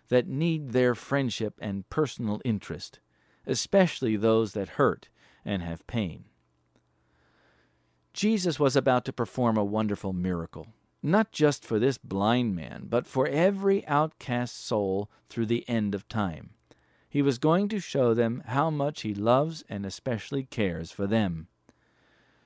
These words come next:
Verse six says, "When he had thus spoken, he spat on the ground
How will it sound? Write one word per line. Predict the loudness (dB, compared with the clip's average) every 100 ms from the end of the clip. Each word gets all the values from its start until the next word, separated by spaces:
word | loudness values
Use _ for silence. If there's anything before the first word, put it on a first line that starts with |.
| _ 0
Verse | 4 4
six | 2 -2 -2 -6
says, | -2 0 0 -2 -8 _ _ _ _ _ -2
"When | 0 2
he | 2 2
had | 0 4
thus | 4 4
spoken, | 2 4 4 0 -4 -6 _ _
he | -8
spat | -8 0 2 4
on | 2
the | 0
ground | 2 2 2 0 -2